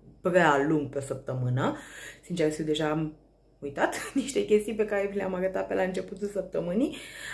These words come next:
Așa că da, cred că o să le fac, uh, sincer să fiu, uh, mai scurtuțe. Uh, eu sper că v-a plăcut și acesta și vă super mulțumesc pentru vizionare, iar noi ne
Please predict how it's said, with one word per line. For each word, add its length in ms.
Așa 260
că 100
da, 140
cred 140
că 80
o 20
să 100
le 100
fac, 360
uh, 200
sincer 360
să 100
fiu, 340
uh, 420
mai 160
scurtuțe. 600
Uh, 560
eu 160
sper 200
că 140
v-a 160
plăcut 340
și 80
acesta 480
și 340
vă 80
super 280
mulțumesc 540
pentru 300
vizionare, 720
iar 120
noi 120
ne 320